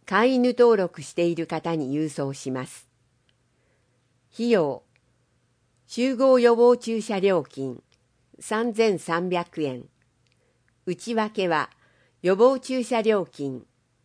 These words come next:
二千七百五十円。注射済み票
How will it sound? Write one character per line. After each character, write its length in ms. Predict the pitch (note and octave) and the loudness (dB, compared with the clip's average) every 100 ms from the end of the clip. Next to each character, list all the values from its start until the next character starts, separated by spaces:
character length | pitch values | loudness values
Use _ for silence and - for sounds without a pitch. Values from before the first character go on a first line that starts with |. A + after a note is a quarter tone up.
| - | -10
二 160 | F3 | -8
千 340 | F3 C#4 B3+ F3+ | -4 -2 -2 -2
七 260 | E3 F#3 | -2 -2
百 320 | G#3+ F#3 - C#3 | -4 -8 -10 -8
五 200 | D3 D3+ | -8 -8
十 300 | F3+ F3 C#3 | -4 -4 -4
円。 260 | A#2+ A#2+ _ _ _ _ _ _ _ _ _ _ | -8 -12 _ _ _ _ _ _ _ _ _ _
注 220 | G#3+ B3+ | -6 -4
射 200 | C4+ C4 | -2 -4
済 160 | G#3 G#3+ | -4 -4
み 120 | G#3 | -4
票 460 | - F#3 E3+ D3+ | -4 0 0 0